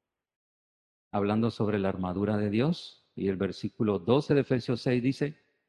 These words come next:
"Porque no tenemos lucha contra sangre y carne, sino contra principados". Observen, no es contra una persona, sino contra principados, contra generales,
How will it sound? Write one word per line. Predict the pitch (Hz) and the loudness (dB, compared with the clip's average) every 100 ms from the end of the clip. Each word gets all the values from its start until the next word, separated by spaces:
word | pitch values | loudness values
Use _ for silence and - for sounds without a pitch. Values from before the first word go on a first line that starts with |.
| _ _ _ _ _ _ | _ _ _ _ _ _
"Porque | 127 123 - 123 | 4 4 6 6
no | 135 165 185 | 8 8 8
tenemos | 170 160 170 175 165 127 | 6 6 6 6 4 4
lucha | 139 190 190 190 190 185 _ _ _ _ | 8 8 8 4 2 -4 _ _ _ _
contra | 113 110 - 95 | 2 2 2 0
sangre | - - 139 139 135 139 135 151 _ _ - | 0 4 4 6 6 4 2 -6 _ _ 2
y | 127 | 6
carne, | - 151 110 98 78 - _ _ _ _ | 10 8 8 0 -4 -10 _ _ _ _
sino | - - 110 123 127 | -8 0 4 4 6
contra | 131 127 123 117 - | 4 4 2 2 6
principados". | 147 160 165 151 - 165 143 101 87 - - - | 8 10 8 2 6 6 8 4 0 -8 -12 -8
Observen, | 90 - 165 135 120 | 0 4 6 6 6
no | 135 | 6
es | 147 | 6
contra | - 156 147 | 6 6 8
una | 143 156 151 | 8 6 6
persona, | 147 143 160 120 87 - _ _ _ _ _ _ | 2 4 4 4 0 -10 _ _ _ _ _ _
sino | - 120 120 131 - | -4 2 4 4 2
contra | - 135 135 131 131 - - | 2 4 4 2 2 0 0
principados, | 147 151 151 151 - 151 143 123 - | 4 6 4 0 2 4 4 2 2
contra | 139 127 123 123 127 120 - - _ _ _ _ _ | 4 6 6 4 6 4 -2 -20 _ _ _ _ _
generales, | - 147 131 120 143 139 104 98 - | 4 6 8 8 6 6 2 -4 -10